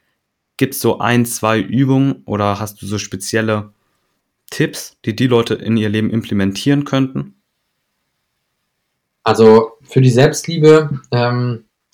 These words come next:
Speaker 2: ganz, ganz simpel und einfach. Leg einfach deine Hand auf dein Herz, atme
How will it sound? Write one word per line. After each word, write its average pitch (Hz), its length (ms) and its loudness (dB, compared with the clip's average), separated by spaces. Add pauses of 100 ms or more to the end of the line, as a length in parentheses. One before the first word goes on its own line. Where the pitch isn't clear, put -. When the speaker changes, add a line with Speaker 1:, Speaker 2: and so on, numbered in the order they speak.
Speaker 2:
ganz, 147 500 0
ganz 180 280 4
simpel 143 240 -2
und 117 140 -2
einfach. 113 460 -2 (580)
Leg 113 140 -4
einfach 127 240 2
deine 120 240 2
Hand 113 160 -2
auf 123 140 -4
dein 131 180 -2
Herz, 147 440 -4 (1080)
atme 117 640 0